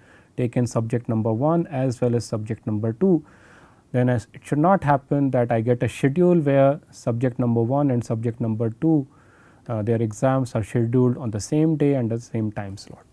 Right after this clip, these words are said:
So, that should not happen. So, one obvious way of doing the scheduling is that you schedule, uh,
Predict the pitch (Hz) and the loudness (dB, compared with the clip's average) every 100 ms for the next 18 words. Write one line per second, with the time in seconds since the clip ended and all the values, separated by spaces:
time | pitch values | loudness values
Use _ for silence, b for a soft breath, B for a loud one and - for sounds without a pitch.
0 | _ - - 123 123 131 - 120 110 101 | _ -20 -12 -2 4 4 4 0 0 -4
1 | 127 - 170 _ _ b b b b b | -10 -16 -20 _ _ b b b b b
2 | b 127 113 175 202 160 170 180 - 170 | b 0 4 6 6 4 6 4 4 4
3 | 170 160 143 - 143 139 131 - 143 160 | 8 8 6 2 2 4 2 2 2 4
4 | 180 180 160 - 143 139 - b b b | 2 2 0 4 4 4 -2 b b b
5 | - 139 147 - 143 156 160 165 156 b | -6 0 0 2 2 4 4 2 -2 b
6 | b b b - 113 110 113 | b b b -6 -2 0 0